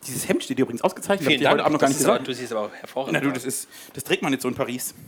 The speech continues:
Speaker 2: Welches Hemd denn übrigens? Ich hab dann die ganze Zeit so.
Speaker 1: Ja, sag ich doch.
Speaker 2: Ja.
Speaker 1: Sogar in meinem Herzen sehe ich, dass du nicht ehrlich zu mir bist. Tief in meiner Seele spüre ich, dass nichts mehr ist, wie es einmal war.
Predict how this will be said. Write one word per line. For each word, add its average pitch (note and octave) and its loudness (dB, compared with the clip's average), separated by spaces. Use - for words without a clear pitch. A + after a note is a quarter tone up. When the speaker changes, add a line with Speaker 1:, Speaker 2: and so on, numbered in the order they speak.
Speaker 2:
Welches B2 -4
Hemd F3 -8
denn F#2+ -8
übrigens? F#2+ -14
Ich - -18
hab - 8
dann A2 -6
die G#2+ -12
ganze G#2+ -6
Zeit A#2+ -6
so. F#2 -16
Speaker 1:
Ja, D3 2
sag F#3+ 4
ich - -8
doch. G#2 -6
Speaker 2:
Ja. G#2 -12
Speaker 1:
Sogar C3+ 2
in G#3 2
meinem E3 2
Herzen C3+ -2
sehe A2 2
ich, G2+ -6
dass - -4
du E3 -4
nicht D#3 -10
ehrlich G#2+ -2
zu A2 -10
mir A2 -6
bist. - -10
Tief C4+ 6
in G#3 -2
meiner G3 4
Seele A3+ 8
spüre G#3 6
ich, D3+ 0
dass D#3+ 4
nichts G#3 4
mehr G3 2
ist, - 0
wie D3 4
es - 0
einmal D3+ 4
war. G2 2